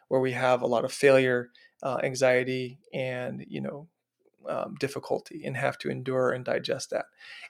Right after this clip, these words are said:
It's only betw-, after we toggle between the two extremes do we find that mean ground. And that's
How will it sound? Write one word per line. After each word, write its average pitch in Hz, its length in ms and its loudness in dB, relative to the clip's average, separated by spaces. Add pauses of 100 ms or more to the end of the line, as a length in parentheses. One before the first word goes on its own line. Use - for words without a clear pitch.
It's 139 260 6
only 196 400 10
betw-, 156 400 2
after 139 260 6
we 131 120 -2
toggle 139 420 6
between 139 320 0
the 127 100 -4
two 131 240 -4
extremes 139 640 0 (320)
do 143 60 -2
we 139 80 2
find 123 300 0
that - 140 -6
mean 127 220 -12
ground. - 240 -8 (640)
And 139 180 4
that's 139 380 8